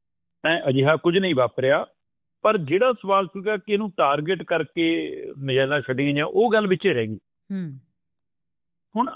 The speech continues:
Speaker 1: ਅੰਮ੍ਰਿਤਸਰ ਦਾ, ਇਸ ਨਗਰੀ ਦਾ ਆਪਣਾ ਇੱਕ ਇਤਿਹਾਸ ਹੈ।
Speaker 2: ਬਿਲਕੁਲ।
Speaker 1: ਇਹ, ਇਹ ਮਤਲਬ ਕਿ ਵੱਖ-ਵੱਖ ਧਾਰਮਿਕ ਅਕੀਦਿਆਂ ਦੇ ਬਾਰੇ ਨਾਲ, ਚਾਹੇ ਉੱਥੇ ਦੁਰਗਿਆਣਾ ਮੰਦਿਰ ਹੈ, ਚਾਹੇ ਉੱਥੇ ਰਾਮ ਤੀਰਥ ਹੈ,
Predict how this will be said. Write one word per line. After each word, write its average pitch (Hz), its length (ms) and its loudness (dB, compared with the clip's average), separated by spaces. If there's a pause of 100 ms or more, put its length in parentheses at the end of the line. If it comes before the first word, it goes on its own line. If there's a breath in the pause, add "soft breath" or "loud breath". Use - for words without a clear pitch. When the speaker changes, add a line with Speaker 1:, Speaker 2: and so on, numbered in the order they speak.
(120)
Speaker 1:
ਅੰਮ੍ਰਿਤਸਰ 175 680 2
ਦਾ, 151 600 2
ਇਸ 165 280 0 (120)
ਨਗਰੀ 135 500 0
ਦਾ 143 240 2
ਆਪਣਾ 160 360 0
ਇੱਕ 127 160 -4
ਇਤਿਹਾਸ 113 520 -2
ਹੈ। 98 100 -14 (240)
Speaker 2:
ਬਿਲਕੁਲ। 165 360 -2 (400)
Speaker 1:
ਇਹ, 147 360 2 (520)
ਇਹ 151 520 0
ਮਤਲਬ 135 400 -2
ਕਿ 139 180 2
ਵੱਖ-ਵੱਖ 139 600 -2 (140)
ਧਾਰਮਿਕ 123 380 -2
ਅਕੀਦਿਆਂ 123 460 -4
ਦੇ 123 100 2
ਬਾਰੇ 123 180 2
ਨਾਲ, 123 140 -2
ਚਾਹੇ 120 240 0
ਉੱਥੇ 120 240 -8
ਦੁਰਗਿਆਣਾ 120 440 -2
ਮੰਦਿਰ 117 340 2
ਹੈ, 117 100 2
ਚਾਹੇ 117 180 -2
ਉੱਥੇ 110 200 -4
ਰਾਮ 117 260 -2
ਤੀਰਥ 117 360 -4
ਹੈ, 117 140 -10